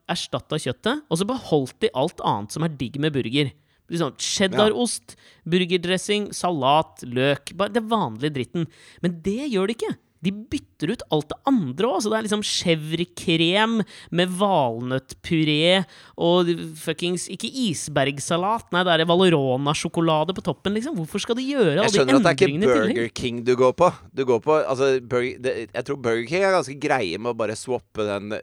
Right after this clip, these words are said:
Speaker 2: selve kjøttet for noe annet.
Speaker 1: Ja,
Speaker 2: Men det er klart,
Speaker 1: Max-hamburgeren.
Speaker 2: er du på Maemo, så får du en chèvrekrem.
Speaker 1: Nei, men dette er mange av de der liksom-gourmet-burgerstedene da, som man kanskje går for å ta seg en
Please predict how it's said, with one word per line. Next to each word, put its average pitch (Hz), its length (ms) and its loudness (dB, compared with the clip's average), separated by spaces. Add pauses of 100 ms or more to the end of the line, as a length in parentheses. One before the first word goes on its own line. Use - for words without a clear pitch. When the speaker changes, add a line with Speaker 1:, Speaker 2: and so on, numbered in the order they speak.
Speaker 2:
selve 101 400 -6
kjøttet - 400 -6
for 113 160 -4
noe 117 140 4
annet. - 340 -2
Speaker 1:
Ja, 135 160 -4
Speaker 2:
Men 180 160 0
det - 0 -
er - 0 -
klart, - 0 -
Speaker 1:
Max-hamburgeren. 170 840 2
Speaker 2:
er 135 160 6
du 139 100 -8
på 135 160 4
Maemo, 139 720 4
så 175 160 -2
får 160 160 4
du 131 60 2
en - 100 -6
chèvrekrem. 107 800 -2 (480)
Speaker 1:
Nei, 156 160 0
men 208 120 0
dette 208 160 0
er 214 80 2
mange 196 200 2
av 175 80 2
de 170 80 4
der 147 180 2 (140)
liksom-gourmet-burgerstedene 139 1600 -2
da, 254 120 2
som 147 140 -6
man 143 80 -4
kanskje 135 180 -6
går 127 160 -4
for 139 100 -6
å 131 60 -8
ta 131 140 -6
seg 139 120 -8
en 135 60 -12